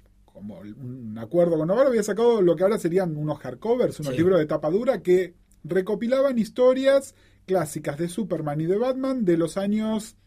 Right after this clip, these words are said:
Speaker 1: entre los cuarenta y principios de los sesenta.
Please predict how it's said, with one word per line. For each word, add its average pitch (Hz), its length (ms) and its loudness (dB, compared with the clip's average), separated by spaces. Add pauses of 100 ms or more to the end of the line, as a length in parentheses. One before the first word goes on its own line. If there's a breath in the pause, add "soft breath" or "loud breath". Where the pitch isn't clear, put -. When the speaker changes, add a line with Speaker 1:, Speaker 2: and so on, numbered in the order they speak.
(500 soft breath)
Speaker 1:
entre 156 260 -2
los 175 160 0
cuarenta 233 640 2
y - 40 2
principios 160 380 -2
de 139 80 -4
los 117 120 -8
sesenta. - 460 -20